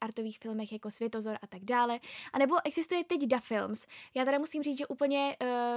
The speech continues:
nevím nějaké podrobnosti, každopádně je tam spoustu filmů taky.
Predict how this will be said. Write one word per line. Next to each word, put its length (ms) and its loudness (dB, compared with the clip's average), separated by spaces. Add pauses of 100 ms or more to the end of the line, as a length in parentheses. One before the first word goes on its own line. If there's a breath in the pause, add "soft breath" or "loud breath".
(580)
nevím 440 4
nějaké 280 2
podrobnosti, 540 0
každopádně 480 -2
je 60 -2
tam 140 -4
spoustu 480 -2
filmů 400 -6
taky. 360 -14